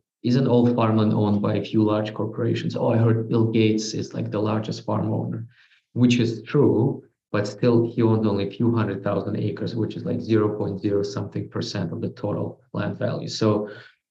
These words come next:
uh, and most of land in the U S is actually farmland. So it's, um, a huge but very fragmented market. The way it works is that farmers,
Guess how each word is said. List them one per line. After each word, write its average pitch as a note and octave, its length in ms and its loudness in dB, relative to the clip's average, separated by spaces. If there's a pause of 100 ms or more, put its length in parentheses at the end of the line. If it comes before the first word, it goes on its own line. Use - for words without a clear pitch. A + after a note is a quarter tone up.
(160)
uh, G#2+ 400 -2
and A#2 140 2
most D3 260 4
of B2+ 160 0 (160)
land G2 440 0
in B2 100 6
the G2 80 2
U G2 120 -2
S G2 140 -8
is G2+ 100 -4
actually - 440 -8 (100)
farmland. - 540 -8 (600)
So A2+ 600 2
it's, B2 340 4
um, G2+ 540 2 (840)
a G#2+ 400 4 (600)
huge C3+ 680 0 (200)
but G#2 160 -4
very G#2+ 320 4
fragmented G2+ 580 -2 (160)
market. G2 500 -4 (200)
The A2 100 2
way C#3 260 6
it E3 120 2
works A2 340 0
is - 140 -8
that G2 260 -6
farmers, A#2 720 0